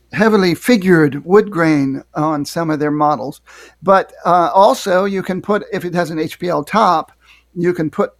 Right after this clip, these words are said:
that imagery on the top, and that's where famously they had the Felix the Cat guitar early on. The Woodstock guitar is another, uh, classic example.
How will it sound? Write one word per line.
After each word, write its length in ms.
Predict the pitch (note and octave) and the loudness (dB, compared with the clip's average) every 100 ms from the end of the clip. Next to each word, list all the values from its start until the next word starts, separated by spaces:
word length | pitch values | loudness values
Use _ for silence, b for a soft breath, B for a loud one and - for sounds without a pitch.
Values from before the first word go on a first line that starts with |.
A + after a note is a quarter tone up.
| _ | _
that 320 | C#3+ E3 C#3 - - | -6 -6 -6 -12 -4
imagery 380 | F#3+ E3 D#3+ E3 | -2 -2 -6 -6
on 280 | E3+ F#3 D3+ | -4 -2 -2
the 80 | |
top, 480 | C#3 G#3 A3 E3 - | -4 -2 0 0 -4
and 140 | D#3+ D#3 | -6 -4
that's 260 | E3+ F3 | -4 -4
where 260 | F3+ D#3 D3 b b _ | 0 0 0 b b _
famously 460 | F#3+ F3+ - E3+ D#3 | -4 -4 -6 -6 -4
they 100 | D3+ | -4
had 260 | D#3 C3+ | -4 -6
the 60 | C#3 | -8
Felix 420 | - G3 E3 - | -2 -2 -2 -6
the 120 | D3+ | -12
Cat 420 | - F#3+ F#3 - _ _ _ _ | -4 0 0 -2 _ _ _ _
guitar 500 | - F3 F3+ F3+ F3+ | -10 -2 2 2 2
early 240 | D#3+ F3+ F3+ | 2 0 2
on. 340 | F3 F3+ F3+ | 2 0 -2
The 80 | E3 | -4
Woodstock 440 | F3+ F3 - D#3+ | -4 -4 -6 -6
guitar 220 | - E3+ E3 | -6 -6 -6
is 100 | D3+ | -4
another, 320 | D#3 D3+ A#2 F3+ | -4 -4 -4 -8
uh, 100 | D3 b b _ | -8 b b _
classic 400 | F3 E3+ E3+ C3 | -2 -2 -4 -12
example. 600 | C3 E3 E3 D#3 D#3 | -10 -8 -6 -6 -6